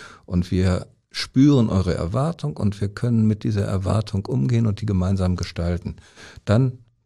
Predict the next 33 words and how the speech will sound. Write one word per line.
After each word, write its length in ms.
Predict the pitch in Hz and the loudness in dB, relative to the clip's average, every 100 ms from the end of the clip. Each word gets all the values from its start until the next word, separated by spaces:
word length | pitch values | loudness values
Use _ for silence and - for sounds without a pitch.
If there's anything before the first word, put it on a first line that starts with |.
| _ | _
dann 140 | - - | -2 -2
ist 120 | - | -2
es 80 | 104 | -2
schön. 440 | - 80 69 67 - - _ _ _ _ _ _ _ _ | 0 0 -2 -6 -12 -20 _ _ _ _ _ _ _ _
Ähm, 420 | 87 85 82 82 80 - _ _ _ _ _ _ _ _ _ _ - | -4 -2 0 -4 -8 -18 _ _ _ _ _ _ _ _ _ _ -10
es 160 | 107 | 0
gibt 180 | 147 - | 0 4
Gottesdienste, 600 | 120 - 104 113 110 107 | 2 2 0 0 2 2
die 120 | 107 | 2
sind 200 | 98 107 | 4 6
nicht 180 | 127 - | 4 2
schön, 400 | - 117 135 113 | -2 0 2 0
weil 460 | 113 101 101 104 107 - - | 2 2 4 2 -2 -8 -14
man 260 | 110 98 95 | -4 0 2
da 180 | 95 98 | 0 0
irgendwie 640 | 98 101 90 98 95 101 | 2 0 0 -2 0 0
Menschen 360 | 104 104 - 123 | 2 0 0 0
vor 180 | 101 98 | 0 -2
sich 200 | 98 95 | -2 -4
hat, 180 | - | -4
die 120 | 92 92 | -4 0
gar 180 | 92 | 0
nicht 200 | 95 - | 0 -2
da 160 | 87 90 | -2 0
sein 260 | 85 80 76 | 0 -2 0
wollen 380 | 90 92 78 | 0 0 0
oder 300 | 78 76 76 - _ _ _ _ | -4 -6 -8 -10 _ _ _ _
so, 220 | - 78 | -8 -4
die 140 | 80 | 0
nur 180 | 87 98 | 2 4
da 240 | 92 95 92 | 4 2 2
sind, 320 | 95 92 - | 0 0 -2
weil 340 | 90 90 92 | -2 -2 -4